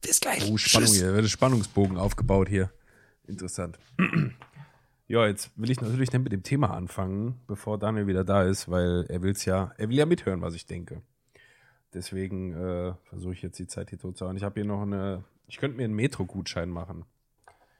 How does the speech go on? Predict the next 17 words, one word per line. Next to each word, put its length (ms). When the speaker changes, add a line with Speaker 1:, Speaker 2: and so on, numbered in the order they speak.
Speaker 2:
Hab 80
ich 100
bis 140
jetzt 180
noch 80
nicht 180
gemacht. 440
Äh, 400
ich 320
möchte 260
mich 160
nicht 300
der 140
Völlerei, 720
äh, 320
schuldig 400
machen. 400